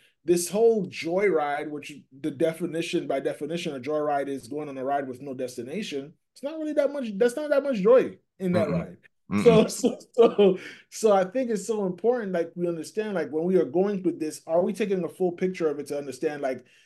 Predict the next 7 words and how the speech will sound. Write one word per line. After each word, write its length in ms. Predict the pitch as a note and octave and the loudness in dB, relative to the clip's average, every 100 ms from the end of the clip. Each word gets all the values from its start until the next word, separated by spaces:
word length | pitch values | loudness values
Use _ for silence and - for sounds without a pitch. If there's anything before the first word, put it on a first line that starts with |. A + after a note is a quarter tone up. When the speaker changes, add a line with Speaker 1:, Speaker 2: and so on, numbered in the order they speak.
| _ - | _ 2
Speaker 1:
the 220 | F3+ F#3 | 4 4
kid 400 | - A#3+ A#3+ F3+ | 4 8 8 6
was 280 | F3+ F3+ - | 2 2 0
sitting 320 | A3+ G#3+ G3 | -2 -2 -4
for 140 | F3+ | -6
seven 420 | D#3+ - G3+ F#3 | -4 0 2 2
hours 720 | F#3 G3 F3+ A#2+ F2+ - - | 0 -2 -4 -6 -10 -14 -16